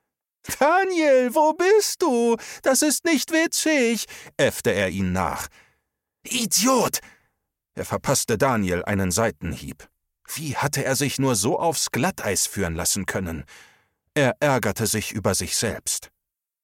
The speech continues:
"Mutprobe bestanden! Können wir jetzt bitte gehen? Ich hab keinen Bock mehr und es ist kalt." "Klar,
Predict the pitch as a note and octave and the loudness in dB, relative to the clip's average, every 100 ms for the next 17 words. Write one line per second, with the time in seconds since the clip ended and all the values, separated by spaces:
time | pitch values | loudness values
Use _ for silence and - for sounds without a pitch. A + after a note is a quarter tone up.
0 | _ - C4 D4+ - - B3+ B3 A3+ A3 | _ 2 4 4 2 2 4 4 4 2
1 | - G3+ A3 - D#3 G#2 - - - - | 2 0 0 0 0 -2 -8 -20 -20 -10
2 | - B3+ C4 A#3 A3 - - - A#3+ A#3+ | -4 -2 2 4 4 2 0 0 2 2
3 | E3 A3+ C4 A3+ - - _ _ C4+ C4 | 4 2 4 2 0 -18 _ _ 2 2
4 | B3+ - C4+ C4+ A3 C4 - D3 B2+ G#3 | 0 2 4 4 2 0 0 2 4 4
5 | A3+ A#3 C4 - - A#3 G#3 C#3 - - | 4 2 0 -2 0 2 2 0 -8 -20
6 | _ _ _ _ _ - - - A3 D3+ | _ _ _ _ _ -10 -8 2 2 4
7 | G3+ D#4+ C3+ | 2 4 2